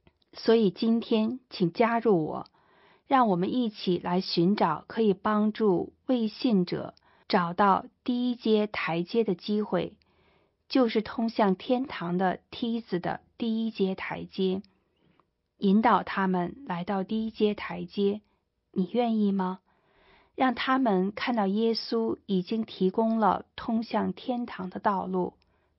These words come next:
并且是唯一的道路。虽然我们现在并不是在主日学，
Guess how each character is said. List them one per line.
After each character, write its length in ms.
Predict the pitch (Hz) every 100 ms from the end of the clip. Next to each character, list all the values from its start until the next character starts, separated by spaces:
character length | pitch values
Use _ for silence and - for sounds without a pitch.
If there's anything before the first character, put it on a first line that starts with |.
| _ _ _
并 240 | 226 190
且 300 | - 185 156 -
是 240 | - 202
唯 200 | 180 170
一 280 | 180 208 220
的 140 | 185
道 240 | 175 170 175
路。 280 | 180 165 - _ _ _ _ _ _ _ _ _
虽 280 | - 269
然 280 | 254 196 180 -
我 100 | 185
们 140 | 175
现 280 | - 254 214
在 220 | 220 196
并 300 | 196 269 247
不 100 | 208
是 160 | 190 -
在 160 | 202
主 260 | 180 - 139
日 180 | 180 190
学， 420 | - - 147 139